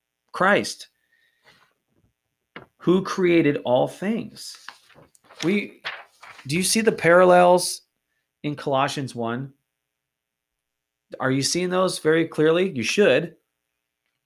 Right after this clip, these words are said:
And you can find that in Colossians one sixteen. Verse ten.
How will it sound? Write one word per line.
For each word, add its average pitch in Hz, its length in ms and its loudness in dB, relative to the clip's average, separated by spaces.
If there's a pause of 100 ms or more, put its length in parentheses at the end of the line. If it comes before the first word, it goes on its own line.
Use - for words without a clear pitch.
(100)
And 139 120 -4
you 139 40 -4
can 143 120 -6
find 185 280 0
that 135 100 2
in 131 80 -4
Colossians 147 440 -2
one 147 160 -6
sixteen. 147 600 -10 (3000)
Verse 151 180 0
ten. 139 400 -4